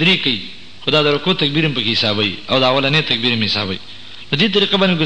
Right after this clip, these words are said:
څوک عمل کوي، سړی ته بد نشي کتلی. اثارو کې دا شته دی، بد دې سړی ورته نه ګوري. دویمه طریقه دا ده چې هغه عامو محققینو راجحه کړې ده، لکه امام بخاري وایي چې په دې باب کې دا طریقه ډېره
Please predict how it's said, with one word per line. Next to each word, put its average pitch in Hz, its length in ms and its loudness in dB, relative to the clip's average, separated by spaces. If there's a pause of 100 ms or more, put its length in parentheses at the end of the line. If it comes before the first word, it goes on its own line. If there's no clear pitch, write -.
څوک 170 140 2
عمل 160 280 2
کوي، 160 140 -2
سړی 151 260 2
ته 143 60 0
بد 135 260 0
نشي 135 180 2
کتلی. 120 280 -2
اثارو 139 360 0
کې 123 60 -2
دا 117 120 0
شته 113 240 2
دی، 98 120 0 (880)
بد 147 220 2
دې 143 100 0
سړی 139 120 2
ورته 127 180 0
نه 120 140 0
ګوري. 101 260 -2 (920)
دویمه 185 280 4
طریقه 165 360 2
دا 180 180 4
ده 180 100 2
چې 147 100 0
هغه 143 360 2 (520)
عامو 175 260 4
محققینو 151 640 2
راجحه 123 340 2
کړې 180 200 2
ده، 175 60 2
لکه 143 200 2
امام 160 240 4
بخاري 143 320 2
وایي 175 220 2 (680)
چې 135 240 4 (1120)
په 147 80 0
دې 156 160 4 (120)
باب 185 220 2
کې 160 160 0
دا 175 120 4
طریقه 151 380 0
ډېره 143 200 2